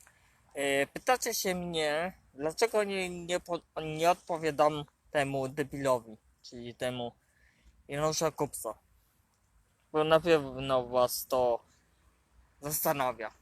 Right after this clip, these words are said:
Co? Następnego gniota widza-, widziałem to, jak on się chwali. Tego.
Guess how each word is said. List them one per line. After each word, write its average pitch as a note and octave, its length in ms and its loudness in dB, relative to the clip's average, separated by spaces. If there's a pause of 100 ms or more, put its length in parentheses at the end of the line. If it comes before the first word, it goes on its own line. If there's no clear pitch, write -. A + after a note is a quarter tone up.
(460)
Co? G#3+ 200 4 (2000)
Następnego F#3+ 540 6
gniota E3 400 2
widza-, C#3 560 0
widziałem D3 640 6
to, C#3+ 420 4
jak B2+ 200 2
on A#2+ 160 -10
się - 160 -18
chwali. D3 680 4 (1300)
Tego. C#3 420 -2